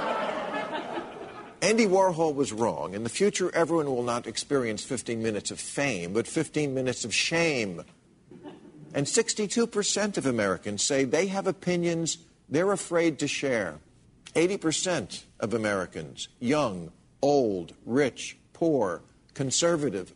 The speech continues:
liberal, white, minority, all hate the current atmosphere of hypersensitivity. Yeah, everybody hates it, and no one stands up to it. Because it's always the safe thing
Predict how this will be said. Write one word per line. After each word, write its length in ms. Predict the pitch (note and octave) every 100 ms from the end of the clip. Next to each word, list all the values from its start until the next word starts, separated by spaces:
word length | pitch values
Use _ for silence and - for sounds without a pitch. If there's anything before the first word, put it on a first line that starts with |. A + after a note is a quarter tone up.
| -
liberal, 560 | B2 E3 A#2+ G#2 C#2+ - -
white, 500 | A2 C#3+ E3 A#2+ - - - - -
minority, 520 | B2+ C3+ C#3+ D#3+ C#3+ G#2+ -
all 680 | F#3 A#3+ A#3+ D3 G2+ G2 _ _
hate 440 | - G3+ F#3+ C3 - -
the 120 | C3+
current 400 | - E3 D#3 D3+
atmosphere 720 | C#3+ C#3+ C3+ C#3+ - - A#2 A2
of 220 | A#2+ -
hypersensitivity. 1160 | B2+ - A#2+ - A#2+ G#2+ A2 - A#2+ F2 C2+ - - - - - _ _ _ -
Yeah, 200 | C#3 C#3+
everybody 400 | F3+ A3 A3 A#3
hates 500 | E3+ - D3+ C#3+ -
it, 140 | F#2+ - _ _
and 200 | C#3 C3+
no 120 | C#3+ D#3
one 180 | D#3+
stands 440 | D3+ - C#3 B2+ A#2
up 180 | A2+ -
to 180 | A#2 F2
it. 120 | - - _ _ _ _ _ _ _ C#3
Because 260 | D#3 F3
it's 140 | F3 F#3+
always 280 | G3+ G#3 -
the 80 | E3
safe 360 | - D#3+ D#3
thing 420 | - C#3 G#2 D#2